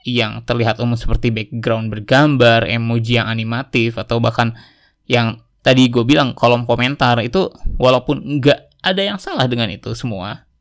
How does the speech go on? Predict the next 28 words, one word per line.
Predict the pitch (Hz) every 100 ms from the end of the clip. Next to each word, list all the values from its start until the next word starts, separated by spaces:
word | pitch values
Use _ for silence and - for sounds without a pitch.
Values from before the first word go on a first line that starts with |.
| _ _ _ _ _
itu | - 214
sebenarnya | 185 170 190 185 - _ _ _
secondary, | - 131 131 123 120 107 _ _ _ _ _ -
eh, | 127 120 - _ _ _ _ _
tinggi | - 135 139 120
loh. | 82 101 - _ _
Itu | - 170 151
nomor | 135 127 120
dua. | 117 120 113 -
Hal-hal, | - 127 139 151 151 - _ _ _ _ _ _ _ _ -
hal-hal | 123 135 143 139
kayak | 139
gitu | 143 165
bisa | 147
diganti | 123 120 135
dengan | 135 117 110 - -
misalnya | 117 123 143
menggunakan, | 127 113 107 - 117 113 - - _ _ _ _ _ _ _ _ _
em, | 123 113 110 110 110 110 - _ _ _ _ _ _ _ _ _ _
kolom | - 123 123 120
komentar | 127 120 120 123 120 - - -
blog | 127 156 -
bisa | 127 127
diganti | 120 117 117
dengan | 147 123 117
diskusi | 113 - 113 120
di | 113
Reddit | 110 151 143 120 117